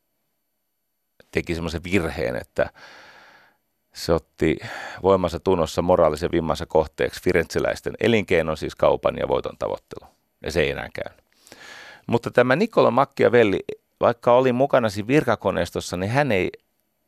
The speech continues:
kyllä arvostanut tätä Savonarolaa. Ja sen takia, kun hän haikaili tämän suuren Leonardo Loistavan perään,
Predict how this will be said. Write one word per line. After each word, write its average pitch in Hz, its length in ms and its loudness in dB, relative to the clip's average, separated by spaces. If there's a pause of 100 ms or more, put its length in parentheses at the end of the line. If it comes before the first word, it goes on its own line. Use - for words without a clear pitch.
(140)
kyllä 104 180 0
arvostanut 101 640 0
tätä - 240 -8
Savonarolaa. 64 760 -4
Ja 87 80 -4
sen 117 200 -2
takia, 98 400 0 (180)
kun 85 100 -2
hän 101 160 0
haikaili 87 480 0
tämän 82 160 0
suuren 78 380 0
Leonardo 76 460 2
Loistavan - 480 -2
perään, - 300 -8